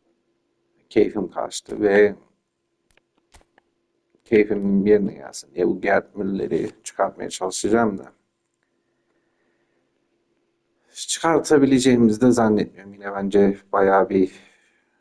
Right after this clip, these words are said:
zorlayacak. Ama, e, bu, bu, bu şekilde çekmek de ne kadar mantıklı onu da bilmiyorum ama,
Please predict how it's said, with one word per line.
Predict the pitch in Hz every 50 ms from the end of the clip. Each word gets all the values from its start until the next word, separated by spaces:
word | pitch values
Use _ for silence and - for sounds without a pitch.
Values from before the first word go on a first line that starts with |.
| _ _ _
zorlayacak. | - - - 95 95 92 90 90 90 90 87 87 - - 101 104 - - _ - _ _ _ _ _ _ _ _ _ _ _ _ _ _ _ _ _ _ _ _ _ _ _ _ _ _ _ _ _ _ _ _ _ _ _ _ _ _ _ _ _ _ _ _ _ _ _
Ama, | 127 113 104 95 95 104 110 120 120 107 - _ _ _ _ _ _
e, | 62 - _ 53 - 53 62 64 57 57 53 60 62 57 58 60 - _ _ _ _ _ _ _ _ _ _ _ _ _ _
bu, | 143 156 160 170
bu, | 180 175 170 165
bu | 170
şekilde | 165 - 180 170 170 151 143 131
çekmek | 120 - 156 147 107 117 131 120 -
de | 110 110 104
ne | 101 98
kadar | 101 104 98 98 98
mantıklı | 95 95 95 87 78 - - - 92
onu | 92 - -
da | - - -
bilmiyorum | - - - - - - - 117
ama, | - - - -